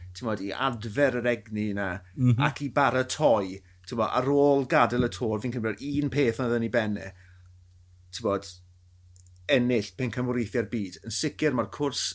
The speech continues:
Speaker 1: yn ei siwto fe, a ti'n edrych ar y tîm, t'wod, ma' tîm cryf 'da fe. T'wod, Galopan, Remy Cavagna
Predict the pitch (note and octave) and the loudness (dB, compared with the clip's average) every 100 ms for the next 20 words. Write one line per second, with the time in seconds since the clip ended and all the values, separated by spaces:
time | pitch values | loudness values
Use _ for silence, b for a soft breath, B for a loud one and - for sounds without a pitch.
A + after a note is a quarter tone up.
0 | - B2 A#2 D#3 A#2+ C#3+ B2 B2 A2+ A#2 | -6 -4 -2 -2 0 0 0 2 0 -2
1 | B B - - D#3 - D3+ B2+ A#2+ D#3+ | B B -10 -4 -4 0 -2 -2 -2 -2
2 | F#3 D3+ C3 B2+ D#3+ B2+ G2 F#2+ b b | 0 0 0 -2 -2 -2 -2 -8 b b
3 | b _ - A#2+ A#2 - F3 D3+ - E3+ | b _ -4 -2 -2 -4 -4 -6 -6 -4
4 | E3 D3+ A2 G2 D#2+ - b b - - | 0 0 0 -2 -4 -8 b b -20 -2
5 | A#2 A#2+ - - D#3 C3+ C#3 D3 C#3 C3 | -2 -2 -8 0 4 4 2 2 2 2
6 | C3 - C#3 C3+ C3+ B2 C3+ B2 B2 B2+ | 0 0 0 2 0 0 2 4 2 2
7 | C3 | 2